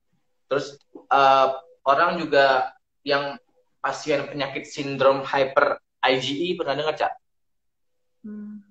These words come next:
Speaker 2: belum sih, belum pernah dengar.
Speaker 1: Nah, itu salah satu yang memang, eh, sebaiknya jangan divaksin karena, eh,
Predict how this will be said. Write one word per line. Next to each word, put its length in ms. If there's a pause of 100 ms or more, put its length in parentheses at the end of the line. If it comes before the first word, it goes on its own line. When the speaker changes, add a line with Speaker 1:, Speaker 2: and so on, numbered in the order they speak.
Speaker 2:
belum 240
sih, 320
belum 160
pernah 240
dengar. 160 (1120)
Speaker 1:
Nah, 240
itu 160
salah 240
satu 160
yang 240 (240)
memang, 320 (160)
eh, 360 (520)
sebaiknya 560
jangan 80
divaksin 400
karena, 320 (560)
eh, 260